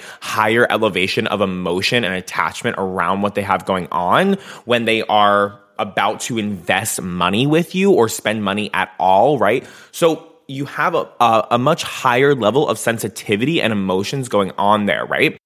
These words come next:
And for you to be able to create a pre-visit experience in which you are calming all of those nerves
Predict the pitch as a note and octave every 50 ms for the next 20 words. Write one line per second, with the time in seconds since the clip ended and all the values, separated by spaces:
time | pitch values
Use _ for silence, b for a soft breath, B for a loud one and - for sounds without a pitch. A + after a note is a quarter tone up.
0 | _ _ _ _ _ _ - B2 A#2+ B2 B2 A#2+ - - - C#3 C3+ B2+ A#2 A#2
1 | D3+ G3 G#3+ G#3 - - C3+ B2+ B2+ - A2+ C3 C#3+ - B2 - - - - A2+
2 | A2 B2 D3+ C3+ - G#2 - - - C#3+ E3+ F#3 E3+ D#3+ B2 A#2+ G2+ G2 - -
3 | - F#2+ F#2+ F#2+ F#2+ F#2 F#2 F#2 - - B B B B B B A#2 A#2 A2+ A2+
4 | A2+ - - A2 A2 A2+ A#2 G#2 G#2 - - - - A#2+ A2+ B2 C3+ C#3 B2+ A#2
5 | - G2+ G2+ G2+ G2 F#2+ G2 F#2 F#2 F#2+ F#2+ G2 F2 D2 C2 B1 A#1+ - -